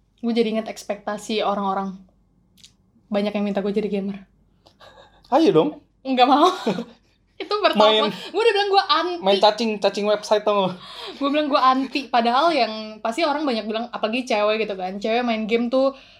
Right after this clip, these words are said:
Speaker 1: lucu lah, pasti banyak yang nonton lah, pasti kayak digemes-gemesin gitu, banyak yang
Speaker 2: Hmm.
Speaker 1: support juga. Tapi gue nggak bisa.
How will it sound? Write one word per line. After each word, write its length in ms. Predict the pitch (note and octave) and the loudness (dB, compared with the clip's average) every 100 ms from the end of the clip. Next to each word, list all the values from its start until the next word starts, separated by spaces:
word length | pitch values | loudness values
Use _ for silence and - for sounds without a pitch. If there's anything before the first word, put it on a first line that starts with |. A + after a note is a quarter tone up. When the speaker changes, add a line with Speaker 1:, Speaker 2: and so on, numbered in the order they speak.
| _ | _
Speaker 1:
lucu 280 | - A#3 C#4+ | -6 -4 0
lah, 300 | D4+ C#4 B3 | 2 4 4
pasti 200 | A#3+ A#3 | 2 0
banyak 200 | A#3 A3 G#3+ | 0 0 -2
yang 100 | A3 | -2
nonton 300 | B3+ C#4 C#4 | -2 -2 -2
lah, 340 | C4 A#3 A3+ A3+ | 0 0 0 0
pasti 360 | A3+ - A#3+ A#3 A3+ - - - | -4 -6 -6 -4 -6 -8 -14 -10
kayak 220 | A3 G#3+ | -6 -4
digemes-gemesin 680 | G3+ A3 A3 A3 A3 A#3 A3 | -2 -2 -2 -4 -2 -2 -2
gitu, 440 | G#3+ G#3 G#3 G#3 | -4 -4 -4 -6
banyak 220 | G3+ G3+ G#3 | -4 -2 -2
yang 100 | A3+ | -4
Speaker 2:
Hmm. 100 | - | -2
Speaker 1:
support 180 | G#3 G3+ | -4 -4
juga. 380 | G3+ G3 G3 - | -4 -4 -6 -12
Tapi 160 | - A#3 | -12 -4
gue 120 | B3 | -2
nggak 100 | G3+ | -2
bisa. 120 | F#3+ | -8